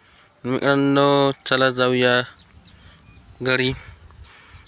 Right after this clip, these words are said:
आणि मित्रांनो, हा व्हिडिओ कसा वाटला हे नक्की कमेंटमध्ये सांगा आणि जास्तीत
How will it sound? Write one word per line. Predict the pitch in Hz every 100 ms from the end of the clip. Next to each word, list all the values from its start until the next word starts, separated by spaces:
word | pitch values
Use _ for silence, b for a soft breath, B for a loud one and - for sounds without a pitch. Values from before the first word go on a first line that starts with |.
| -
आणि | 120
मित्रांनो, | 135 - 160 156 156 151 151
हा | 143 143
व्हिडिओ | 139 143 139 139
कसा | - 143 - 127
वाटला | 127 - 131 131
हे | 127 123 123
नक्की | 123 - 131 131 131 131 127 - - B B B B B B -
कमेंटमध्ये | 131 135 135 135 135
सांगा | 131 127 131 131
आणि | 127 127 127 127 131 131 127 B B B B B B _ 117
जास्तीत | 131 139 - 131